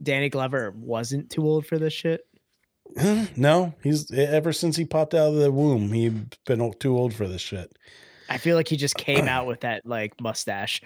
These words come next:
Speaker 2: I just always,
Speaker 1: <laughs>
Speaker 2: I, I always remember from this movie when Christopher Lloyd tells, uh, tells the kid, like,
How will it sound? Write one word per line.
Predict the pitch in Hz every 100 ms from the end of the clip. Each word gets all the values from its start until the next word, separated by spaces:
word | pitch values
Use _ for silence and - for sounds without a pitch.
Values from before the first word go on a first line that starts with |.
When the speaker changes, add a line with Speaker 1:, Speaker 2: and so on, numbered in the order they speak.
| -
Speaker 2:
I | - 185
just | 214 -
always, | 165 165 165 147
Speaker 1:
<laughs> | 139
Speaker 2:
I, | 143
I | 143 147
always | 147 170 202 156
remember | 165 147 139 135
from | - 117
this | 110 117
movie | 113 107 101 104 101 -
when | 127 113
Christopher | - 143 - 139 123
Lloyd | 110 120 117 104 95
tells, | 117 110 107
uh, | 107 101 98 92 - _ -
tells | 123 117 98
the | 95
kid, | - 113 113 123 - - - _ _ _
like, | - 104 -